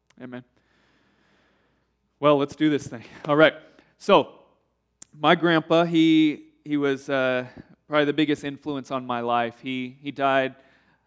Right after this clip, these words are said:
uh, almost twelve years ago now from colon cancer. Uh, he was not a believer, but he was a wise man, and I, I really loved him and, and miss him dearly. He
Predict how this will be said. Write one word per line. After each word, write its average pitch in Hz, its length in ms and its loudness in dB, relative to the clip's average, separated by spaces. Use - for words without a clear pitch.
uh, 117 220 -20
almost 156 320 -8
twelve 151 320 0
years 147 280 -4
ago 131 280 -6
now 123 280 -8
from 127 220 -18
colon 131 340 -10
cancer. 123 600 -16
Uh, 120 160 -18
he 135 100 -18
was 135 220 -6
not 143 460 -4
a 147 80 -8
believer, 160 600 2
but 131 280 -4
he 135 120 -8
was 127 380 -6
a 127 80 -8
wise 127 840 -2
man, 127 400 -4
and 120 100 -10
I, 117 400 -8
I 123 80 -8
really 120 500 -6
loved 127 380 0
him 127 220 -10
and, 117 260 -16
and 123 160 -16
miss 123 180 -10
him 123 360 -14
dearly. 127 480 -2
He 143 420 -4